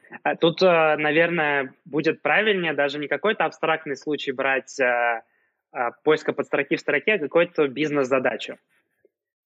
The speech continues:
А, и тут сразу, если исходить даже из теории того, как устроены симд-инструкции,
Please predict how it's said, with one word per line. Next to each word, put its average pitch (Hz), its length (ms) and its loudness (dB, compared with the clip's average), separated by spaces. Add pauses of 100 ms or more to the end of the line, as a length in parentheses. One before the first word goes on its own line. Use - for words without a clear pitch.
(120)
А, 120 400 2 (160)
и 139 100 2
тут 202 240 4
сразу, 143 1160 4 (720)
если 151 420 0
исходить 151 320 0
даже 139 220 2
из - 120 -4
теории 185 560 4
того, 139 1000 2
как 143 200 -2
устроены 143 400 0
симд-инструкции, 135 1040 0